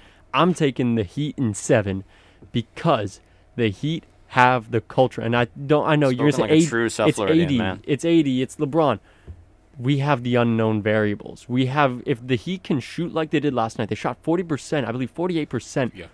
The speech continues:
Speaker 1: from three against the Boston Celtics. If they can do that consistently, obviously that's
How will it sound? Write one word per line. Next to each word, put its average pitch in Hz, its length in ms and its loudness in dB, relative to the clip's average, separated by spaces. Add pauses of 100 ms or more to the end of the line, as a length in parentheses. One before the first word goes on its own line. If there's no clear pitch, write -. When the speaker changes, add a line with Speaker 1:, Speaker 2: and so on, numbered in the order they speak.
Speaker 1:
from 151 340 2
three 123 480 -2 (120)
against 131 280 -2
the 123 60 -4
Boston 147 300 0
Celtics. - 440 -10 (360)
If 117 120 -4
they 147 140 2
can 180 160 -4
do 165 140 -2
that 131 440 -2
consistently, - 720 -6
obviously 127 360 0
that's 110 180 -2